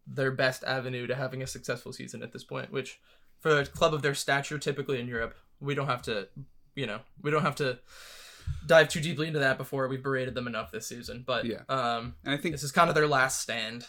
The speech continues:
Speaker 1: I'd
Speaker 2: Mm-hmm.
Speaker 1: say.
Speaker 2: I agree with you. It's just, it's a tough place to have to make your last stand, having to go to Germany and play a team that is even as good as Olympiakos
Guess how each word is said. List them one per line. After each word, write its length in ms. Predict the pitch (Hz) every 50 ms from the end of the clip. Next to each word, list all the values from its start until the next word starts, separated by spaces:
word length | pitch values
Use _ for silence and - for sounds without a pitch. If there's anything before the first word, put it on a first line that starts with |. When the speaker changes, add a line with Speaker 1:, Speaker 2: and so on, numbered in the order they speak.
| - _ _
Speaker 1:
I'd 140 | - 117 120
Speaker 2:
Mm-hmm. 80 | 113
Speaker 1:
say. 260 | 107 110 117 117 120 123 _ _ _ _ _ _ _ _ _ _ _ 110
Speaker 2:
I 40 | 117
agree 220 | 117 104 117 117
with 140 | 113 110 -
you. 260 | 113 113 110 110 110
It's 240 | 101 95 120 113 -
just, 240 | - 143 127 - -
it's 160 | 123 113 -
a 60 | 120
tough 260 | 107 - 123 117 - -
place 200 | 123 113 101 -
to 60 | - 101
have 120 | 98 -
to 80 | - 101
make 220 | 98 95 90 -
your 80 | 95 92
last 220 | 90 90 90 -
stand, 260 | - - 92 87 87 90
having 180 | 95 92 92 92
to 60 | 90
go 180 | - - 92
to 100 | 90 90
Germany 560 | 87 - 98 92 92 95 98 98 98 101 113 -
and 120 | - 101
play 140 | - - 107 104
a 40 |
team 160 | 98 - 113 104
that 100 | 98 98
is 160 | 95 90 - - _ _ _ _ _ _ _ _ _ _ _
even 300 | - 165 180 165 170 147
as 160 | 135 131 117
good 320 | - - 117 113 117 117 120 -
as 340 | - 113 107 107 104 101 -
Olympiakos 720 | - 113 113 104 104 117 104 101 - 107 101 92 - -